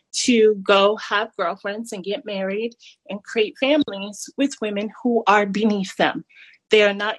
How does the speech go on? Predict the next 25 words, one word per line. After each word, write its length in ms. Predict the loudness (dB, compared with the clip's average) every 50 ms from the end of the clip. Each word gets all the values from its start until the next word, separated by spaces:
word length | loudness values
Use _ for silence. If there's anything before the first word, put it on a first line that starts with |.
| _
equal 440 | -20 -20 _ _ -12 -12 -10 -10 -8
when 160 | -6 -4 -4 -4
it 100 | -4 _
comes 320 | -8 -8 -8 -8 -6 -10
to 120 | -10 -8
education. 760 | -10 -10 -12 -12 -16 -12 -10 -10 -8 -8 -6 -4 -2 -2 -2 -4 _ -20 -20 -20 _ _
They 120 | 4 4
are 100 | 4 2
not 260 | 0 -2 -2 -2 -2 -4 _
equal 460 | -20 -20 _ _ -10 -8 -8 -8 -10
when 180 | -12 -12 -12 -12
it 120 | -14 -14 _ -12
comes 440 | -10 -8 -8 -8 -10 -10 -12 -12 -10 -10 -8 -6
to, 460 | -6 -4 -2 -2 -4 -4 -4 -6 -8 _ -18 -8 _
um, 360 | -2 -2 0 -2 -4 -6 -8 -10 _
life 360 | -10 -2 0 0 0 0 -2 -6
experience. 920 | -6 -6 -8 -12 -12 -10 -8 -6 -4 -4 -2 -2 -2 -4 -4 -8 -18 -18 _ _ _ _ -20 _ _ _
They're 160 | 0 0 0 0
not 300 | -4 -2 -2 -2 -4 -6 _
equal 360 | -18 -18 _ _ -8 -8 -8 -6
when 120 | -8 -8
it 140 | -10 -12 _ -12
comes 300 | -12 -12 -12 -12 -16 -14
to 100 | -14 -14
finances. 960 | -8 -4 -2 -2 -2 -2 -2 -4 -6 -6 -8 -10 -8 -10 -10 -10 -14 -16 _